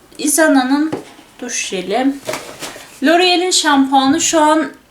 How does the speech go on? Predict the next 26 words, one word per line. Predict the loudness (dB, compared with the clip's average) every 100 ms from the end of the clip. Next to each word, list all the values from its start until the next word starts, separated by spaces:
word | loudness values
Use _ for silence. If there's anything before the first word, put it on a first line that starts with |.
| -4
e, | 0 2 0 -2
keratin | 0 0 0 -2 -4
içeren | -2 0 0 0
siyahını | 0 -2 -2 -2 -4
kullanıyorum | -6 -6 -4 -4 -4 -4 -2
ben. | -2
Ama | 0 -4 -4
bu |
da | -4
fena | -4 -6 -2 -2 -2
değildi. | -6 -8 -6 -6
Demiştim | -4 -4 -2 -4 -4 -8 -8 -18 -20 -10
şampuan | -2 -2 0 0 -2
arayışı | -2 -4 -4 -4
içerisindeyim | -8 -8 -6 -6 -6 -4 -2 0 0
diye | 0 0 2
bir | 0
sürü | 0 -4
şampuan | -6 -2 -2 -2 -6 -2
geldi | 0 2 0
geçti | -4 -4 -6 -4 -4
elimden. | -4 -4 -4 0
Ama | 2 2
L'Oreal'de | 2 0 2 4 4 2 -4
herhalde | -2 0 0 -2 -4
kalacağım. | -4 -4 -2 0 0